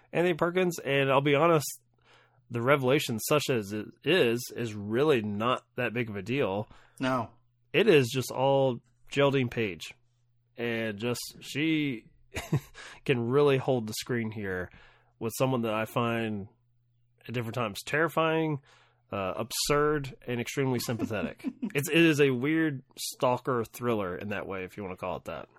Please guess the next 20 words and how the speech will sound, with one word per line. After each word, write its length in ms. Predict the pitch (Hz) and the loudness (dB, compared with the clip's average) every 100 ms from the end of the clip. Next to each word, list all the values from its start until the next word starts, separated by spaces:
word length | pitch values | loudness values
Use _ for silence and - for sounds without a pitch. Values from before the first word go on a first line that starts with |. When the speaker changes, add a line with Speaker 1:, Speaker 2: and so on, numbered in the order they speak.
| _ - | _ -2
Speaker 2:
Yeah, 340 | 180 233 135 - | 6 8 8 2
it's 200 | 208 294 | -2 0
a, 120 | 185 - _ _ _ | 0 -2 _ _ _
it's 160 | - 233 | -8 -6
a 60 | 110 - | -6 -4
very 340 | 120 123 110 | 0 2 2
weird 360 | 101 101 101 87 | -2 -6 -8 -10
movie. 260 | 95 90 87 | -12 -10 4
I 180 | 143 196 | 6 6
liked 400 | 123 147 143 110 | 4 2 2 -4
it, 160 | 92 | -6
but 100 | 113 | -6
it's 120 | 104 120 | -6 -4
a 40 | |
very 440 | 113 123 127 113 - | -2 0 0 -4 0
Speaker 1:
Oh, 100 | 143 | 2
Speaker 2:
weird 140 | 117 98 | 2 -2
movie. 100 | 120 | 2
Speaker 1:
Geraldine 300 | 175 165 139 | 4 4 0
Speaker 2:
Uh, 180 | 110 | -2